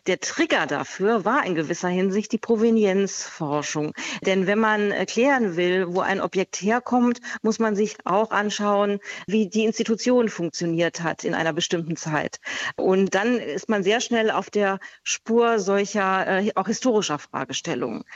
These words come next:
Im Grunde genommen sind wir hier ein bisschen von den Fragen, äh, was ist die Geschichte eines Objekts, hin zu den Fragen gekommen, wie waren die personellen Verhältnisse in bestimmten Zeiten. Und es ist tatsächlich erstaunlich, dass wir heute erst uns diesen Kulturbereich etwas systematischer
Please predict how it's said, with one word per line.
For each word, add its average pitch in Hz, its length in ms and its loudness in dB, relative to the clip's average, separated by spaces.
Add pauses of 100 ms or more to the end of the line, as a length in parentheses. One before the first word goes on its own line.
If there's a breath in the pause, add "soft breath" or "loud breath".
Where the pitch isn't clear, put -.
(360 loud breath)
Im 196 140 0
Grunde 262 300 4
genommen 220 260 2
sind 202 160 -4
wir 226 80 4
hier 226 180 2
ein 214 100 0
bisschen 214 380 0
von 214 360 -2
den 202 160 0
Fragen, 196 680 -2
äh, 170 300 0
was 196 140 0
ist 180 100 -8
die 202 80 -2
Geschichte 196 360 0
eines 180 200 0
Objekts, 190 480 0
hin 208 180 2
zu 208 140 -2
den 190 140 0
Fragen 196 340 0
gekommen, 190 500 0 (380 loud breath)
wie 190 180 0
waren 185 220 2
die 170 80 -4
personellen 175 560 2
Verhältnisse 147 560 -2
in 151 80 2
bestimmten 135 400 -4
Zeiten. 147 400 -4 (240 loud breath)
Und 180 140 0
es 185 100 -4
ist - 220 0
tatsächlich 208 640 0
erstaunlich, 202 800 0 (320 loud breath)
dass 190 200 -4
wir 175 220 0
heute 214 360 2
erst 170 680 -2
uns 208 340 2
diesen 202 360 0
Kulturbereich 202 760 0
etwas 202 380 -4
systematischer 196 960 0